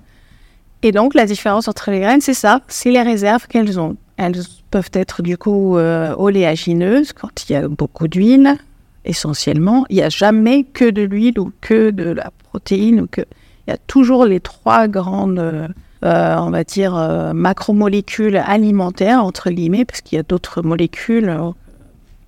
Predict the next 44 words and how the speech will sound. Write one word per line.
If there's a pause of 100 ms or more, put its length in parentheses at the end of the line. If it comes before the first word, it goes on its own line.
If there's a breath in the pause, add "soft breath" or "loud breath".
(260)
qui
peuvent
être
antinutritionnelles,
d'ailleurs,
hein.
Chez
les
légumineuses,
on
a
des (200)
molécules
antinutritionnelles.
Il
y
a
aussi
les
molécules, (720 soft breath)
euh,
qui
sont
bonnes
pour
la
santé.
Mais
en
tout
cas,
les
trois
grandes
molécules
qui
sont
les
lipides,
les
protéines
et
les
glucides,